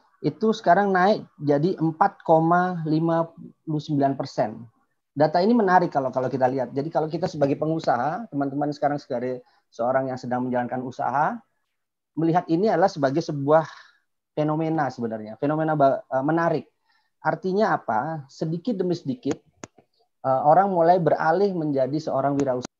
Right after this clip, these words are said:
Jadi, eh, sektor informal meningkat. Jadi artinya peluang untuk kolaborasi dengan teman-teman yang sekarang sedang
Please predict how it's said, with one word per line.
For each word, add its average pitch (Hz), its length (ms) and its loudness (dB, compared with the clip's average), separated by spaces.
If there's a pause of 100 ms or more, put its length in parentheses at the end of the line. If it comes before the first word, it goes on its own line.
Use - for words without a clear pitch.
(140)
Jadi, 135 400 2
eh, 131 560 2
sektor 143 320 -4
informal 143 400 0
meningkat. 131 400 0 (400)
Jadi 135 240 -2
artinya 151 400 -4
peluang 180 640 0
untuk 170 160 -8
kolaborasi 156 720 2
dengan 139 240 -2
teman-teman 143 560 -4
yang 139 80 -6
sekarang 143 320 -6
sedang 123 320 -6